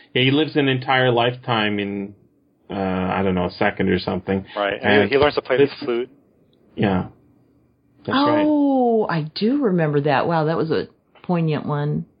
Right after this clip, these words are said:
Speaker 1: Very
Speaker 2: Yeah.
Speaker 1: existential, because all his, he goes, uh, he, he, he finds himself there. He's,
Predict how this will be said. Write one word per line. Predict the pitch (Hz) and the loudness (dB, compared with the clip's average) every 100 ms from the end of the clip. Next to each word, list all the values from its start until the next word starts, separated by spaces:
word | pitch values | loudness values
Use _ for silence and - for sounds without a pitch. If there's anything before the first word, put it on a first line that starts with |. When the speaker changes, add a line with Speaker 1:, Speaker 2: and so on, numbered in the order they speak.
| _ _ _ - | _ _ _ -2
Speaker 1:
Very | 120 113 - | 0 0 -4
Speaker 2:
Yeah. | 98 92 - _ _ _ _ - | -10 -10 -14 _ _ _ _ 0
Speaker 1:
existential, | 135 135 127 135 123 113 | 2 2 2 2 2 2
because | 104 110 110 | 0 0 4
all | 120 117 | 4 4
his, | 117 113 - | 0 -4 -8
he | - 110 | -6 -2
goes, | 120 117 113 - | 2 2 2 -2
uh, | - | -2
he, | 92 101 98 - - - _ | -2 -4 -8 -12 -20 -20 _
he, | 120 | 0
he | - 110 110 - | 0 -2 -4 0
finds | 143 143 | 2 4
himself | 131 127 131 127 | 4 2 2 2
there. | 131 123 120 | 2 4 4
He's, | 110 98 | 0 -6